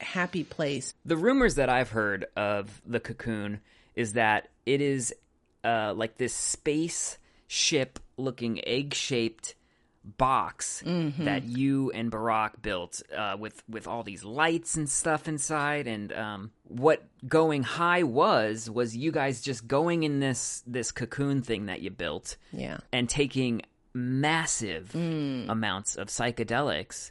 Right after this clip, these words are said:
Speaker 1: Mm-hmm.
Speaker 2: and tripping out for, for hours. I mean, the staff reported hearing sounds of of wild animals, of
Speaker 1: Mm-hmm.
Speaker 2: loud screaming and
Speaker 1: Yeah.
Speaker 2: glass shattering. And
Speaker 1: Mm-hmm.
Speaker 2: is this all true?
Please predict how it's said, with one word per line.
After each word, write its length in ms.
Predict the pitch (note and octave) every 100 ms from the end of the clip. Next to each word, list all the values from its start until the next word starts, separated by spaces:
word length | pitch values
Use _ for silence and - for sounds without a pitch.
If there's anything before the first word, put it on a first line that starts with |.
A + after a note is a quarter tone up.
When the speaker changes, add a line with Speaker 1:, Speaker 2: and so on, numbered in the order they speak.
| -
Speaker 1:
Mm-hmm. 540 | F3 E3+ D3 D#3+ C#3+ C3 C#3
Speaker 2:
and 180 | C#3
tripping 420 | C3 F3 - C#3 C#3
out 380 | F3 B2 - -
for, 340 | - - C3 B2
for 220 | - -
hours. 580 | C#3 G#3 G#3 F2 A#1+ -
I 60 | A2+
mean, 240 | A2+ A#2
the 80 | G#2+
staff 640 | - - C#3+ D3+ D#3 - -
reported 500 | B2+ - B2 B2 A#2
hearing 340 | - A#2+ A#2+ A#2
sounds 640 | - B2+ A2+ A2+ A2+ -
of 440 | G#2 G2 G2+ G2+ _ _ _ - -
of 140 | G2+
wild 440 | G#2+ A2+ A#2 G2 A#2+
animals, 800 | D#3+ E3 D#3+ D#3 D#3 D#3 D3+ A#2+
of 60 |
Speaker 1:
Mm-hmm. 180 | F3 E3
Speaker 2:
loud 520 | C3 C3+ C3 A#2 G#2+
screaming 760 | - - C3 D3 C#3+ C3+ C3+ C3
and 200 | F#2 F2+
Speaker 1:
Yeah. 340 | D3 C#3+ - D3 C3+
Speaker 2:
glass 680 | C#3+ C3+ C3 C#3 C#3+ - -
shattering. 840 | - - B2 B2 C#3 C#3+ C#3+ C#3+ F3
And 140 | D#3
Speaker 1:
Mm-hmm. 220 | C#3 C#3+ C#3
Speaker 2:
is 120 | A#2+
this 220 | C#3+ -
all 280 | C#3+ C3+ B2 -
true? 560 | - B2+ B2+ F3+ A#3